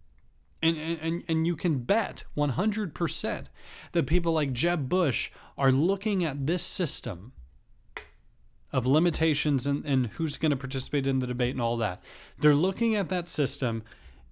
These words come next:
and they are looking for ways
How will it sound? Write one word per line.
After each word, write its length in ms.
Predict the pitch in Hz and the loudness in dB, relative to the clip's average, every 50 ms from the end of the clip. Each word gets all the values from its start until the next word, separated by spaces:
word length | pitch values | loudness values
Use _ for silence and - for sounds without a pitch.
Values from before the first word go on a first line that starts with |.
| - - - - - | -20 -20 -20 -14 -4
and 260 | - 147 139 143 139 | 0 2 4 4 4
they 120 | 135 135 135 | 4 6 4
are 120 | 127 127 | 4 4
looking 440 | 127 135 165 170 165 - 185 175 135 | 4 2 2 2 2 0 0 0 0
for 180 | - 165 156 147 | 0 2 2 2
ways 720 | 135 135 131 127 127 127 127 127 123 117 - - - - | 4 4 4 6 6 4 4 4 2 0 -2 -6 -8 -10